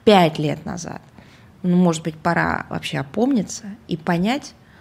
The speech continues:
что сейчас вас лишают вообще, в принципе, последнего, вот последнего вашего же продовольствия, вашего зерна,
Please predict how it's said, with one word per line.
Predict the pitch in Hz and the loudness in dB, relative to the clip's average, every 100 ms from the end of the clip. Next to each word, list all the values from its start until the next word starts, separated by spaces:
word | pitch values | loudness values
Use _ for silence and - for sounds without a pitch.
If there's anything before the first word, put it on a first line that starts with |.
| - | -18
что | - | -10
сейчас | 175 180 180 | -4 -4 -2
вас | 170 - | -6 -4
лишают | 170 185 165 160 | -4 -2 -2 -4
вообще, | 170 - 156 | -8 -6 -8
в | |
принципе, | - 196 180 - - 165 156 - - - | -4 -2 -2 -4 -6 -6 -6 -16 -20 -6
последнего, | - 180 - 214 240 170 151 139 98 65 - | -2 -2 0 4 4 4 2 -2 -4 -6 -6
вот | - 156 - | -6 -6 -4
последнего | 175 - - 208 170 160 151 76 - - - - - - - | -4 -2 2 4 4 2 -4 -6 -10 -14 -20 -20 -20 -20 -18
вашего | 160 202 226 190 - 156 143 | 0 6 8 6 2 0 0
же | 143 | -2
продовольствия, | 151 165 165 185 190 165 - - - - - - - - - - | -4 -2 0 0 2 2 2 -4 -8 -8 -8 -14 -20 -20 -18 0
вашего | 180 226 202 175 160 156 151 | 6 8 8 6 2 2 2
зерна, | 147 170 180 180 143 - | 4 4 4 2 0 -6